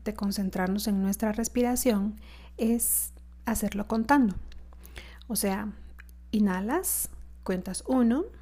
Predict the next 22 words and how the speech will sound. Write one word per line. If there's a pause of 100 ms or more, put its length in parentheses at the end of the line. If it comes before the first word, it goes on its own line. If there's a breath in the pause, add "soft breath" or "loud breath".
(220 loud breath)
exhalas,
cuentas
dos. (400)
Así, (760)
inhalas, (2000 loud breath)
uno, (960)
exhalas, (2500 loud breath)
dos. (1000 loud breath)
Vas
a
notar
que
de
repente
tu
mente
se
va
a
poner
a
divagar